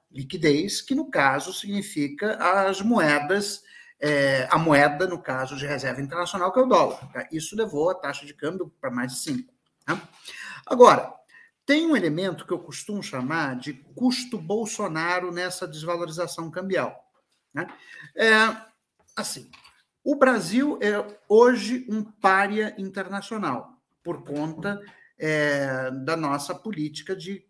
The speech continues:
conservação do meio ambiente, que é vista como um desastre, tá? E isso foi particularmente muito forte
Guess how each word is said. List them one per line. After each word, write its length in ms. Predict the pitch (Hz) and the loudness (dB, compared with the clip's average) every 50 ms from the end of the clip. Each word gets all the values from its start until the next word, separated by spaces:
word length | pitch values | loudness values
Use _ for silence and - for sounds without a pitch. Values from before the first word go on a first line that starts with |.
| _ _ | _ _
conservação 580 | 185 185 - - 185 175 170 160 - - 151 156 | -10 -8 -8 -6 -4 -4 -4 -4 -6 -6 -6 -6
do 80 | 170 | -6
meio 180 | 170 170 175 190 | -6 -6 -4 -2
ambiente, 600 | 208 262 247 185 143 123 - - - - _ _ _ _ _ | 0 0 0 0 0 -2 -4 -8 -14 -20 _ _ _ _ _
que 100 | - - | -4 -4
é 40 | 147 | -4
vista 320 | 139 139 139 135 - - 143 | -2 -2 -4 -4 -6 -8 -8
como 180 | - 139 139 | -8 -6 -6
um 80 | 151 165 | -6 -4
desastre, 600 | 180 220 240 254 220 127 - - - - - - - _ _ _ _ _ _ _ _ _ _ _ _ | -2 -2 0 0 0 0 -2 -6 -10 -12 -14 -18 -20 _ _ _ _ _ _ _ _ _ _ _ _
tá? 260 | 123 135 170 202 - _ _ _ _ _ _ _ _ | -10 -10 -10 -10 -12 _ _ _ _ _ _ _ _
E 220 | - 135 135 143 165 | -8 -4 -2 -2 -2
isso 220 | 165 - - 214 | -2 -2 -4 -6
foi 180 | 214 - 190 170 | -2 -2 -2 -4
particularmente 1120 | - - - - 208 190 - - - - 175 180 170 - 143 139 135 135 131 131 135 135 | -4 -2 0 0 2 2 0 -6 -12 -10 -6 -6 -6 -4 -2 -2 -2 -2 -2 -4 -6 -6
muito 640 | 131 143 160 185 196 202 - - - - _ - 127 | -6 -4 0 0 0 0 0 -2 -8 -16 _ -14 -12
forte 880 | - - - - 143 135 139 143 - - - - - - 262 254 254 | -12 -12 -12 -10 -6 -4 -4 -4 -4 -8 -10 -10 -6 -4 -4 -4 -4